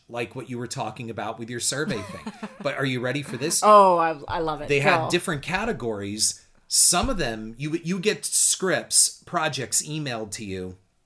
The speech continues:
Speaker 1: and then you open them up, and they had different categories. And two of the categories were non-paying.
Speaker 2: What?
Speaker 1: Yes.
Speaker 2: <laughs> Well
Speaker 1: You, you did it for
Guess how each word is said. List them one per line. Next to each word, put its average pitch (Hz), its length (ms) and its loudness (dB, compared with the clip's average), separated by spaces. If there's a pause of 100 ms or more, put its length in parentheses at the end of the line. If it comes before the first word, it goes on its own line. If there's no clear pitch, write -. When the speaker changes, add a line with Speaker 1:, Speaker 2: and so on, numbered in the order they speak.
(520)
Speaker 1:
and 135 100 -4
then 123 140 -6
you 120 320 -8
open 131 240 -6
them 120 140 -6
up, 98 200 -8
and 113 120 -12
they 113 80 -6
had 107 100 -8
different 107 300 -14
categories. 110 680 -6 (480)
And 127 720 -4 (460)
two 226 200 -2
of 269 40 -2
the 269 80 -2
categories 107 840 -6
were 123 160 -6
non-paying. 143 760 -8 (920)
Speaker 2:
What? 370 440 -2
Speaker 1:
Yes. 143 540 0 (180)
Speaker 2:
<laughs> - 40 -12 (440)
Well 311 300 2
Speaker 1:
You, 170 160 0
you 160 60 2
did 214 260 6
it 185 180 0
for 143 800 0